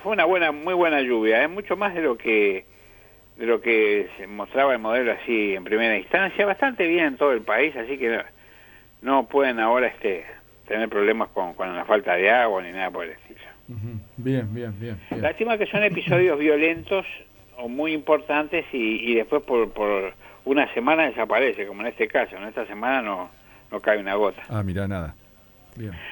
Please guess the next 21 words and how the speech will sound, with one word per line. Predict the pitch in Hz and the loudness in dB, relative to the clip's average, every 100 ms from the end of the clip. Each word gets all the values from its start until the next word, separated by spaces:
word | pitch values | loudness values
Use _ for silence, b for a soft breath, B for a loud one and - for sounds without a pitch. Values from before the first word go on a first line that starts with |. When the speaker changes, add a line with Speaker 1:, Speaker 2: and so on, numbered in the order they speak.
| - | -2
Speaker 1:
Aparte, | 101 113 113 110 101 92 87 - - - | 0 2 2 2 0 -2 -6 -14 -20 -16
mucho | 120 - - | -10 -8 0
sol | 135 143 135 110 95 87 92 | 2 2 0 -4 -10 -16 -16
y | 101 104 | -8 -2
rápidamente | 120 120 110 104 113 - 127 | -2 0 -2 -2 -6 0 2
le | 101 - | 2 0
seca | 120 98 | -2 -2
el | 95 | 0
suelo. | 165 156 - B B B | 0 0 -2 B B B
Speaker 2:
Sí. | - | -8
Speaker 1:
Porque | 90 104 | -2 -2
también | 107 131 131 | 0 2 2
el | 123 | 2
aire | 143 135 | 2 0
está | - 131 | 0 -4
con | 107 107 | -4 -6
muy | 117 | 0
bajo | 127 127 | 0 0
contenido | 113 101 98 110 107 | -6 -6 -4 -2 -2
de | 98 | -2
humedad. | 107 127 | 2 2